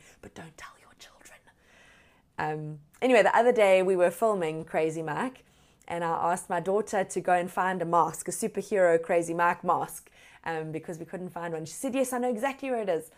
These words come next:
And she ran into the kitchen and she came back, and she came back with a, with a covid mask, you know, like the masks we're all wearing at the moment.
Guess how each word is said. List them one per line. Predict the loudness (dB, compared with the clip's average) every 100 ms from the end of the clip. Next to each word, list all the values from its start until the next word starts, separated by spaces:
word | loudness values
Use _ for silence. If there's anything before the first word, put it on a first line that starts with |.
| _ _ -12
And | -6
she | -2
ran | -2 -2
into | -2 -4 -4 -6
the | -6
kitchen | -6 -2 -2 -2
and | -4
she | -6
came | -4 0
back, | 0 0
and | -2
she | -6
came | -4 -2 2
back | 2 2
with | -2 -2
a, | -4 -2
with | -4
a | -4
covid | 0 0 2 0
mask, | -2 -2 -6 -8
you | -4
know, | -2 -4 -2
like | -4 -2
the |
masks | -2 -4 -6 -10 -4
we're | 0
all | 0 2
wearing | 2 2 0 -4
at | -10
the |
moment. | -8 -6 -6 -6 -8